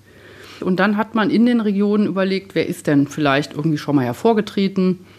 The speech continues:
für zum Beispiel Arbeiterinnenrechte oder in den ländlichen Regionen, wer hat denn schon mal was für die Gemeinschaft gemacht? Und so hat man die Leute aufgestellt.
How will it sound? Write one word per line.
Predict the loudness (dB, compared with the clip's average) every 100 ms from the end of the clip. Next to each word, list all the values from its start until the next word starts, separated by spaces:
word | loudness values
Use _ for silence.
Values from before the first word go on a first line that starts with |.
| -20 -18
für | -6 2 4 4 2 -2 -4
zum | 0
Beispiel | 2 2 -2 -2 2 2
Arbeiterinnenrechte | 0 -4 0 0 0 -2 0 0 2 0 -2 -2 0 0 0 -4 -16 -20 -4
oder | 0 2 2 2 -2 -14 -20 -4
in | 0 2
den | 4
ländlichen | 4 2 -2 -2 -2
Regionen, | -2 -2 0 2 0 0
wer | 0 0
hat | -2
denn | -2 -2
schon | -2 0
mal | 0
was | 0 -2
für | -4 -4
die | -2
Gemeinschaft | 0 2 2 0 -6 -4
gemacht? | 0 2 2 -2 -6
Und | -6 -2
so | 0
hat | 0 2
man | 0
die | 2
Leute | 2 2 0 -4
aufgestellt. | -4 -6 -10 -8 -6 -8 -14